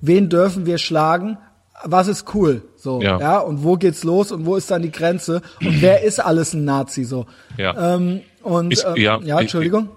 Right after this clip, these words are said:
Speaker 2: ich, mm, ja, Entschuldigung. Ich, ich, ähm, äh, exakt, äh, das, äh, wollte ich auch sagen,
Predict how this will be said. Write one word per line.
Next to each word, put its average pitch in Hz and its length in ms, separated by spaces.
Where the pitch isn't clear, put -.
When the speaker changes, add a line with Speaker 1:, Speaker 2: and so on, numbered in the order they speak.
Speaker 2:
ich, 120 80
mm, 107 200
ja, 98 100
Entschuldigung. 98 420
Ich, - 260
ich, - 240
ähm, 98 540
äh, 104 200
exakt, - 600
äh, 104 200
das, - 500
äh, 101 220
wollte 110 240
ich 107 100
auch 104 160
sagen, 90 460